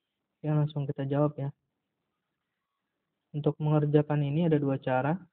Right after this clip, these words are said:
Bisa dengan cara substitusi dengan, atau bisa juga dengan cara pemfaktoran. Nah, kita coba dengan cara pemfaktoran. Limit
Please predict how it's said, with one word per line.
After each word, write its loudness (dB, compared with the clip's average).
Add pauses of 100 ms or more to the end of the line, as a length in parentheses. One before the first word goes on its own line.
(600)
Bisa 2
dengan 2
cara 2
substitusi -2
dengan, 2 (320)
atau -2 (880)
bisa 2
juga 4
dengan 2
cara 0 (160)
pemfaktoran. -2 (1400)
Nah, -4 (1120)
kita 0
coba 4
dengan 2
cara 4
pemfaktoran. -2 (3500)
Limit -2